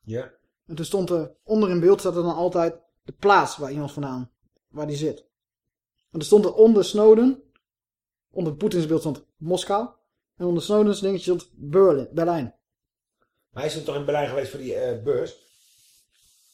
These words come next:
Speaker 2: Ik weet niet of het doorgegaan is, maar in ieder geval, ik geloof er geen zak van. De, de, de brand Snowden.
Speaker 1: Nou, ik geloof zo het hele Snowden verhaal niet.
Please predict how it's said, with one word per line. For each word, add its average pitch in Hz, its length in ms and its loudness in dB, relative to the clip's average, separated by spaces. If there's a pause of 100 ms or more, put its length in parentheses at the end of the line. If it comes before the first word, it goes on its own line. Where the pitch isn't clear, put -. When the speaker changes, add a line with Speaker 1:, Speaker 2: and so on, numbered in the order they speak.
(960)
Speaker 2:
Ik 147 80 -18
weet 165 120 -8
niet 156 100 -6
of 147 60 -12
het 151 100 -10
doorgegaan 131 400 -8
is, 113 100 -18
maar 156 100 -14
in 175 60 -4
ieder 143 160 -6
geval, 143 140 -6
ik 139 80 -10
geloof 160 220 -2
er 143 60 -10
geen 143 140 -6
zak 135 240 -10
van. 113 220 -18 (640)
De, 139 260 -10
de, 135 140 -16
de 135 140 -14
brand 131 320 -8
Snowden. 127 380 -8
Speaker 1:
Nou, 139 240 2
ik 135 60 -4
geloof 110 200 -4
zo 104 200 -4
het 104 120 -6
hele 104 260 -6
Snowden 135 280 -2
verhaal 107 260 -2
niet. 104 180 -10